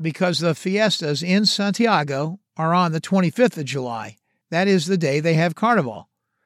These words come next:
I had a hundred and twenty men, and I divided them into three groups. One went ahead to take a civilian hospital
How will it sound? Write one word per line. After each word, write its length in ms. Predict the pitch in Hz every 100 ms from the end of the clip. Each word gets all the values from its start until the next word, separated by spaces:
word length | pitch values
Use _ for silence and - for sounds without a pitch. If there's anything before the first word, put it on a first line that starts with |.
| _ -
I 160 | 160
had 140 | 202 202
a 80 | 175
hundred 240 | 202 208
and 80 | 185
twenty 300 | - 214 208
men, 280 | 220 240 165
and 140 | 143
I 140 | 147
divided 500 | 151 151 156 170 196
them 180 | 185 196
into 220 | 190 185
three 240 | 170 196 202
groups. 500 | 170 196 110 - - _ _
One 260 | 147 185 185
went 160 | 196
ahead 380 | 208 160 160 156
to 80 | 165
take 220 | 170 165
a 60 | 160
civilian 500 | - 151 170 190 165
hospital 640 | 180 185 - 139 131